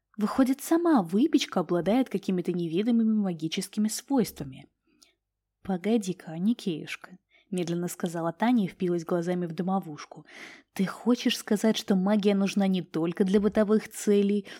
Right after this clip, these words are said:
ну вот вы с Боровичком ею подпитываетесь и всё делаете, а выходит, и выпечка получается особенная?"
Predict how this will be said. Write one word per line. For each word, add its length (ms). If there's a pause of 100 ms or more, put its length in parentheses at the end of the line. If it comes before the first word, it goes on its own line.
ну 200
вот 280
вы 340
с 80
Боровичком 640
ею 260
подпитываетесь 960
и 40
всё 220
делаете, 600 (380)
а 100
выходит, 600
и 120
выпечка 600
получается 840
особенная?" 840